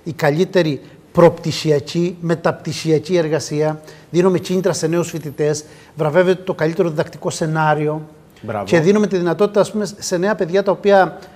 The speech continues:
Speaker 1: έχουν ασχοληθεί, είναι διδάκτορες, ε, σε διάφορα, σε διάφορες θεματικές, να καταθέσουν και να κριθούν για τις εργασίες και να διακριθούν.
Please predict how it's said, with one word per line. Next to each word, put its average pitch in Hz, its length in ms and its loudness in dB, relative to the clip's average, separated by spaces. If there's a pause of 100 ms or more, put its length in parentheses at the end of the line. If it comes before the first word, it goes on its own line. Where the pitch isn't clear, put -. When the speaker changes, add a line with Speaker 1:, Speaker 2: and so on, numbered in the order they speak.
(120)
Speaker 1:
έχουν 226 360 2
ασχοληθεί, 180 800 -2
είναι 208 160 -2
διδάκτορες, 170 800 0
ε, 165 340 0
σε 180 180 -2
διάφορα, 160 760 4
σε 143 120 -12
διάφορες 175 340 0
θεματικές, 147 540 -4 (500)
να 156 560 2 (260)
καταθέσουν 214 720 2 (140)
και 185 120 -2
να 170 100 2
κριθούν 180 460 0
για 233 120 4
τις - 120 -6
εργασίες 175 500 0
και - 160 -2
να 202 160 2
διακριθούν. 185 760 2